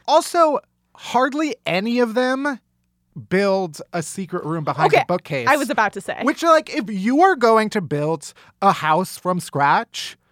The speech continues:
Speaker 1: fucking build a room, a secret room behind a, a, a bookcase.
Speaker 2: Entire passageways.
Speaker 1: Also, none of them build a panic room,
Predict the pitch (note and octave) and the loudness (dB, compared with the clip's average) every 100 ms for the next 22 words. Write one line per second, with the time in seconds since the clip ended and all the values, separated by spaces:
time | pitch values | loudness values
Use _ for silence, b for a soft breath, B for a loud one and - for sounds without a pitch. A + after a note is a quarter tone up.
0 | _ _ - D#4+ F#4+ D#4 - C4+ D4+ B3+ | _ _ 2 2 2 -4 2 4 4 2
1 | A#3 C#4+ F4 B3 A#3+ A3+ - A#3 - C#4+ | 0 0 2 0 -2 -6 -2 -2 0 -2
2 | C#4+ C4+ D#4+ C#4 - B3+ B3+ - G#3+ - | 0 0 2 0 0 -2 0 -2 -2 -4
3 | - _ - G#3 D3+ A3 - F#3 - F#4+ | -18 _ -4 -4 2 2 2 -4 -4 -4
4 | - A#4+ B4+ C5 - A#4 A#4+ C#4+ G#3 F#3 | -2 0 2 2 0 -4 -4 -6 -10 -12
5 | - B3 - - _ - D#4 E4+ D#4+ D4+ | -12 -16 -18 -20 _ 4 4 6 4 4
6 | - A#3 B3+ D#4+ D#4+ D#4+ D4 D4 B3+ B3 | 0 -4 4 6 6 6 4 4 4 4
7 | A#3 A3 F#3+ G3 F3+ E3 D3+ C3+ A2 G2+ | 4 2 -4 -6 -6 -6 -6 -6 -8 -14